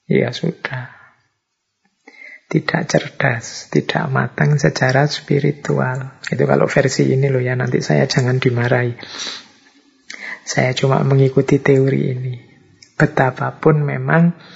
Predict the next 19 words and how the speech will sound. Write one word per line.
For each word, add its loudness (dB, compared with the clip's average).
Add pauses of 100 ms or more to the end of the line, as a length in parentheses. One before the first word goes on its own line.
(300)
memamerkan 2
kebaikan 0 (480)
itu 2
bukan 0
sesuatu -2
yang 2
positif. -8 (1700)
Bahwa 4
orang 2
melihat -2
kebaikan -8
yang -8
engkau -8
lakukan, -6
ndak -4
masalah. -2
Bahwa 6
orang 0
tahu 2